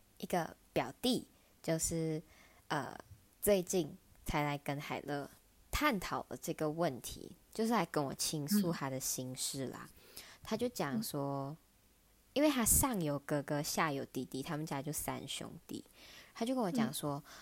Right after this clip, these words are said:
Speaker 2: 嗯。
Speaker 1: 呃，姐，其实我现在很压力，因为我明年就要升 Form Four啊，但是
Speaker 2: 嗯。
Speaker 1: 前提是因为哥哥真的很优秀，就是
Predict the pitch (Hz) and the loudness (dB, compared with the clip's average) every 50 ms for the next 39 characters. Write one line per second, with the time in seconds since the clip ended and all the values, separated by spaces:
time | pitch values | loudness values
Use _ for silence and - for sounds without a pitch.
0 | - - - - - 143 135 135 135 - - - - - - - - 165 156 156 | -20 -18 -12 -6 -6 -4 -4 -4 -8 -10 -12 -18 -20 -20 -8 -2 2 4 4 4
1 | 165 165 147 139 - - 196 185 - - 175 175 175 175 175 185 - - - - | 4 2 0 -2 -4 -4 -2 -2 -2 0 0 2 2 2 2 0 -4 -10 -12 -6
2 | - 160 151 147 156 - 180 175 175 - - 190 190 185 - 175 147 139 - 160 | -2 -2 -2 -2 -2 -2 -4 -4 -4 -4 -4 -4 -4 -4 -4 -4 -4 -4 -4 -6
3 | 147 135 - - - - 151 139 143 - - - 156 160 160 160 156 156 151 156 | -6 -6 -6 -6 -4 -2 -2 -2 -2 -6 -8 -6 -4 -2 -2 0 0 0 0 -2
4 | 165 - - - - - - _ _ _ _ _ _ _ _ _ _ _ _ _ | -4 -8 -16 -20 -20 -20 -20 _ _ _ _ _ _ _ _ _ _ _ _ _
5 | _ _ _ - - _ _ _ - 170 170 160 156 160 160 170 175 175 165 160 | _ _ _ -20 -20 _ _ _ 0 0 2 2 2 0 0 2 2 2 0 0
6 | 160 - 185 185 190 196 - - - - 160 151 139 143 139 139 147 - - - | 0 2 2 2 2 2 2 2 4 4 2 2 2 -2 -6 -8 -8 -4 -2 0
7 | 151 135 135 135 - - 156 151 139 135 131 - - 160 - _ _ _ - - | 0 0 -2 -6 -4 0 2 2 2 2 0 -2 -4 -8 -12 _ _ _ -6 -4
8 | 214 220 214 - 220 220 214 214 208 - - - 254 220 - _ _ - _ _ | -4 -2 -2 -2 0 2 2 0 0 -2 -2 0 0 0 0 _ _ -20 _ _
9 | - - - - - - - - - - - - - - 277 311 330 - 311 294 | -20 -20 -20 -20 -20 -20 -20 -20 -20 -20 -10 -4 0 2 2 2 2 2 2 2
10 | 277 - 349 320 254 240 247 254 254 269 269 - - 202 196 190 - 180 175 - | 2 2 2 2 2 2 2 0 0 -2 -4 -6 -4 -4 -2 0 0 0 2 0
11 | 170 160 160 156 - - 151 151 151 151 151 - - - 160 156 170 170 - - | 0 0 0 -2 -2 -4 -4 -4 -4 -4 -4 -2 -2 -2 -2 -2 -4 -6 -14 -20
12 | - - - - - - - - - - 190 180 190 185 180 170 | -20 -20 -20 -20 -20 -20 -20 -14 -8 -6 -2 0 2 2 2 2